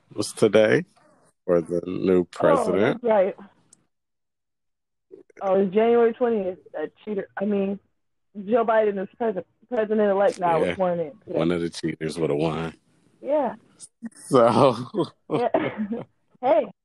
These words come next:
Speaker 2: at least he didn't win those ten people. Shit, now they got, you know, people keep saying, um, Cam-, I mean, Camilla Harris, is, they had this pearls and shit on. Um, I had, I was trying to say, I really was saying off the internet today. That's why I was glad that you hit me up, 'cause I was just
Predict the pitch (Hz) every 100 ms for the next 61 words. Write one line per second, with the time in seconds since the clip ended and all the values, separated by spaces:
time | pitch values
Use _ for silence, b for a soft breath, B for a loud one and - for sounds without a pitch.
0 | _ _ _ _ 196 - 226 349 349 285
1 | 285 285 320 294 285 240 - - 403 285
2 | 214 247 240 262 330 311 - - 294 226
3 | 233 269 254 254 - _ _ _ 240 247
4 | 240 214 220 320 302 311 277 - 262 247
5 | 226 214 220 202 - 214 226 247 - 214
6 | 233 202 - 220 254 269 262 269 285 294
7 | _ _ _ _ _ 196 208 - _ 269
8 | 240 214 185 - 240 254 254 226 240 226
9 | 254 254 247 240 233 - 220 190 - 240
10 | 277 202 220 320 - 247 240 220 220 349
11 | 311 277 262 269 247 240 277 214 175 190
12 | 190 220 254 254 220 202 226 240 214 196
13 | 220 240 214 220 233 - 196 196 214 190
14 | 202